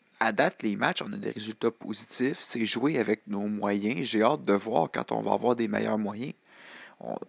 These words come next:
moi, je pense que, tu sais, j'en parlais avec, euh, Stéphane, un de mes amis, l'année passée, il sacrait, mais moi, j'avais la ferme impression que les, on avait un coach,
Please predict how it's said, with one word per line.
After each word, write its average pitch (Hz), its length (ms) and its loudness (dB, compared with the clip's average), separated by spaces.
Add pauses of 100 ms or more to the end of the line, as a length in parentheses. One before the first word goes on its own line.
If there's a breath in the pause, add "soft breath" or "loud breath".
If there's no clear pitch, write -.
(260)
moi, 104 200 0
je - 60 0
pense 143 260 8
que, 120 40 -4
tu 107 80 -4
sais, 139 60 0
j'en 117 140 0
parlais 107 260 2
avec, - 180 -4
euh, - 240 -6
Stéphane, 120 440 -2
un 113 40 -4
de 113 60 -8
mes 104 220 -4
amis, 113 220 -2
l'année 107 180 -2
passée, 107 460 4
il 143 120 -4
sacrait, - 480 0
mais 120 140 -4 (880 loud breath)
moi, 143 100 2
j'avais 113 260 8
la 98 140 0
ferme 139 320 6
impression 120 600 -2
que 117 120 -4
les, 104 320 0 (180)
on 98 140 0
avait 104 180 6
un 101 120 4
coach, - 640 4